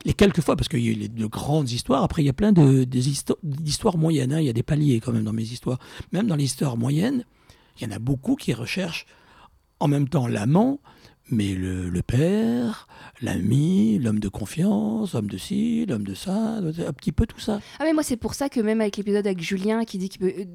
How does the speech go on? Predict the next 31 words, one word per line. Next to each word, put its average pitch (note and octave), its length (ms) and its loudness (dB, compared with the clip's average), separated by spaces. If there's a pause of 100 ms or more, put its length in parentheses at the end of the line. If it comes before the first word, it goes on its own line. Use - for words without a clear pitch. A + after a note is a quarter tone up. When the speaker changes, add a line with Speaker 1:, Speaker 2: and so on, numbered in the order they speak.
Speaker 2:
qu'au-delà F#3 260 0
de - 80 -12
trente - 260 -4
ans, G#3+ 140 2
on G3+ 80 0
veut E3+ 120 -4
voir F#3 200 -2
vingt-cinq F3+ 420 -4
ans, G#3 60 0
une G3 100 0
femme, F#3 200 -4
elle E3 100 -2
est D#3 60 -4
vieille, G#3 380 2 (560)
euh, F3+ 340 0 (100)
c'est - 280 -6 (160)
plus D4 400 0
par, G#3 220 -2
c'est, - 160 -14 (120)
<laughs> - 100 -12
oui, F#3 100 0
je F#3 120 -10
sais, - 240 -8 (480)
mais G#3+ 80 6
c'est A3 160 2
plus D#4 260 0
par A3 140 0
rapport, A#3 500 -2
euh, F#3 360 4
au, F#3 220 -2
au, E3+ 600 -2